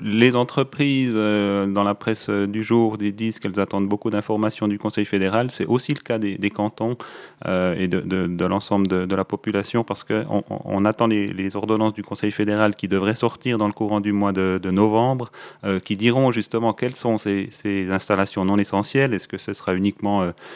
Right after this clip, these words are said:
les saunas ? Est-ce que ça pourrait aller, euh, sur les, les remontées mécaniques ? Ça nous concerne un peu dans le, dans le Jura, mais enfin, il y a,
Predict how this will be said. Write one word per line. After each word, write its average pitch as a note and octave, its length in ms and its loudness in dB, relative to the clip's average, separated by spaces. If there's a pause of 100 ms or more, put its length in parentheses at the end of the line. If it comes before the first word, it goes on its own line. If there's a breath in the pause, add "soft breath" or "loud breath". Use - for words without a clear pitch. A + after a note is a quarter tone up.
(140)
les F2+ 100 -4
saunas ? B2 500 2
Est-ce G2+ 140 -6
que F#2+ 80 -8
ça E2+ 140 -6
pourrait F#2 260 -2
aller, F#2+ 340 2
euh, E2+ 200 0
sur - 180 -10
les, E2+ 260 -8 (160)
les F2 80 -8
remontées G2+ 380 2
mécaniques ? G#2+ 420 0
Ça - 100 -8
nous E2+ 80 -4
concerne F2 320 -8
un F2 60 -4
peu G#2 220 -6
dans F#2 120 -2
le, F#2 60 -2
dans F#2 180 -2
le F2+ 120 -2
Jura, G#2+ 300 2
mais G2+ 100 -2
enfin, F#2 200 -2
il G2 60 0
y F#2+ 40 4
a, F2+ 100 2